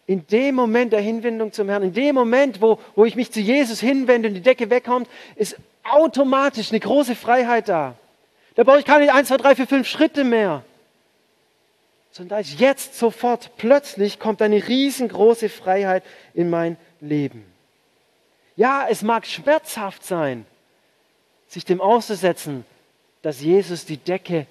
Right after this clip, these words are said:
wegnimmt. Ja, das mag schmerzhaft sein, die Transparenz und die Ehrlichkeit. Aber endlich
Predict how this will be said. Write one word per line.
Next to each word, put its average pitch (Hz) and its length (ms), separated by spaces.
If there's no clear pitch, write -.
wegnimmt. 127 480
Ja, 208 400
das 156 160
mag 185 240
schmerzhaft 196 580
sein, 151 320
die 151 100
Transparenz 175 1040
und 165 140
die 170 140
Ehrlichkeit. 175 800
Aber 156 280
endlich 185 640